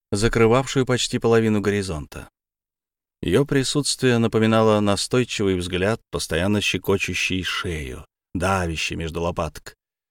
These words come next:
Едва солнце начало подниматься по безоблачному небу, Густаву уже приходилось спешить.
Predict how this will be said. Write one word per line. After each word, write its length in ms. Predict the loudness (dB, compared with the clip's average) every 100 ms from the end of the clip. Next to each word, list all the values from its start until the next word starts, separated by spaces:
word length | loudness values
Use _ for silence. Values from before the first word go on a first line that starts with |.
| _ _ -2
Едва 260 | 2 4
солнце 360 | 4 4 4 2
начало 320 | 2 4 4
подниматься 560 | 4 2 2 2 0 0
по 160 | 2
безоблачному 680 | 2 2 2 4 0 0 2
небу, 300 | 2 2 0
Густаву 480 | 0 -2 0 0 0
уже 260 | 0 -2 0
приходилось 600 | 0 -2 0 0 0 -2
спешить. 640 | -6 -6 -6 -8 -14 -16